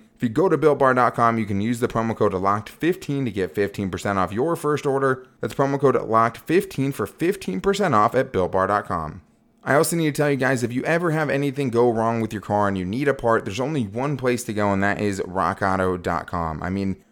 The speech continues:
for me, one of the things I love most about Rock Auto is just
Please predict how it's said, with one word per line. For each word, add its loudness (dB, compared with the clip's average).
for 0
me, 0
one 0
of 4
the 4
things -2
I 2
love 4
most 0
about 2
Rock 2
Auto 4
is 0
just 0